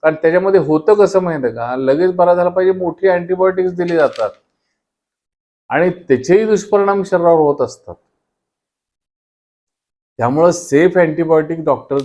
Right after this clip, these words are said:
शक्यतो प्रिफर करतात आणि without antibiotic तो काही जर व्हायरल वगैरे असेल तर ते आपोआप बरं होतंय का याची सुद्धा ते वाट बघत असतात.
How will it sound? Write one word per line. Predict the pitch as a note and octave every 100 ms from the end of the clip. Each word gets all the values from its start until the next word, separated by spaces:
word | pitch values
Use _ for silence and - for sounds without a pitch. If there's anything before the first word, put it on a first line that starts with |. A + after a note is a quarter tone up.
| -
शक्यतो | - A2 _ C#3+ D3 F3+ F#3 F3+ _ _ _ _ _
प्रिफर | C3 B2+ E3+ G3
करतात | F#3 A2+ - F#2 E2 D#2 _ _ _ _ _ G2
आणि | G#2+ C#3 D#3+ F3+ F#3 D3 A#2+
without | A2+ C#3+ F#3 F3+
antibiotic | D#3+ D3+ D3+ C#3+ C#3+ D3 C#3+
तो | D3+ D3
काही | C3+ C3+
जर | C#3+ D3+
व्हायरल | C3 G2 A2+ D#3
वगैरे | D3 C3 B2
असेल | G#2 G2+ G2+
तर | B2
ते | - C#3
आपोआप | C3 - D3 D3
बरं | D3+
होतंय | D3+ B2+ B2
का | G#2+ G2+ - _ _ _
याची | B2 E3+
सुद्धा | E3+ F#3 F#3
ते | F#3+
वाट | C#3 D3
बघत | D#3+ E3+ D3
असतात. | G#2+ _ F2